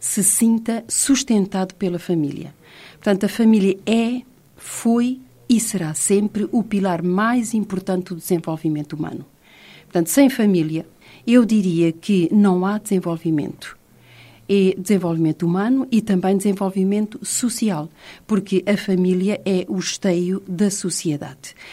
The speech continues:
Portanto, há uma relação de interdependência, família, sociedade.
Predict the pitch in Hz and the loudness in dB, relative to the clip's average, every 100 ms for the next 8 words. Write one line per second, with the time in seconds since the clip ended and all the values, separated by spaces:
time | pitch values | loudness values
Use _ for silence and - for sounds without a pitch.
0 | - - 190 - 233 233 220 190 156 165 | -18 -4 -2 0 2 4 4 2 0 -4
1 | 170 - 226 240 202 208 - 269 262 247 | -4 -2 0 0 0 -2 2 6 6 4
2 | 190 - 165 147 135 127 139 143 - - | -4 -2 -4 -2 -4 -8 -12 -16 -20 -20
3 | - - 185 185 214 208 214 214 - - | -16 -2 2 4 4 2 -2 -4 -6 -10
4 | - - - 160 - - - | -6 -6 -4 -6 -6 -12 -16